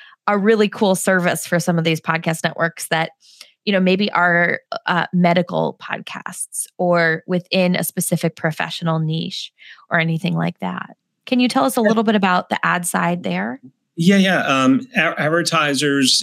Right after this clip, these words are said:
Speaker 2: and media buyers, you know, n-, number, it's all, it, it's definitely a numbers game.
Speaker 1: Yeah.
Speaker 2: And,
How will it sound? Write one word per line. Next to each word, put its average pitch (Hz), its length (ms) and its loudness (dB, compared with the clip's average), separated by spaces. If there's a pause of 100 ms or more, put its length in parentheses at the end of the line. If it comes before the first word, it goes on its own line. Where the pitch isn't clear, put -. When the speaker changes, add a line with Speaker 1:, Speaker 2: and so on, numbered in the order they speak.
Speaker 2:
and 120 200 4
media 123 240 6
buyers, 110 500 0 (360)
you - 280 -2
know, 120 240 2
n-, 131 280 2
number, 135 440 2
it's 147 240 -2
all, 135 320 2
it, 139 300 -2
it's 120 180 -6
definitely 143 300 2
a - 20 6
numbers 117 340 4
game. - 280 -10 (320)
Speaker 1:
Yeah. 160 280 -2
Speaker 2:
And, 120 540 2